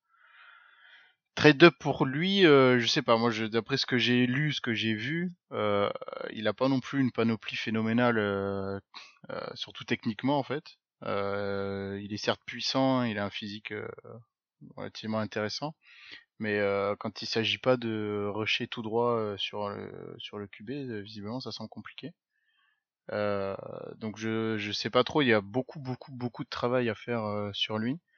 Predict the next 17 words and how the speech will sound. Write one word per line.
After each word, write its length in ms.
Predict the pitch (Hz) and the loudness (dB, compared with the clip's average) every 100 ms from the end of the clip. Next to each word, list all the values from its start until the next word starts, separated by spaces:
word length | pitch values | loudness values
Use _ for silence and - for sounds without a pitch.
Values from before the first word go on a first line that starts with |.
| _ _ _ - | _ _ _ -6
Après, 200 | - 139 | 2 6
on, 200 | 120 107 | 6 6
on 100 | 113 | 4
était, 340 | 107 - 127 | 2 2 4
euh, 580 | 117 107 104 104 104 104 98 | 6 6 4 2 2 0 -4
conscient 500 | 120 113 - 131 120 | -4 0 4 4 4
que, 180 | - 110 | 0 -4
euh, 360 | 107 101 101 | -2 -2 -2
il 100 | 101 | -2
cherchait 480 | 95 - - - 120 | 0 0 0 0 2
un 220 | 110 107 | 2 2
edge 240 | 113 113 101 | 2 0 -2
à 80 | 101 | -2
mettre 220 | 101 113 | -6 -8
en 40 | |
face 260 | - 110 104 | -8 -8 -8
de, 380 | 104 95 101 | -10 -10 -10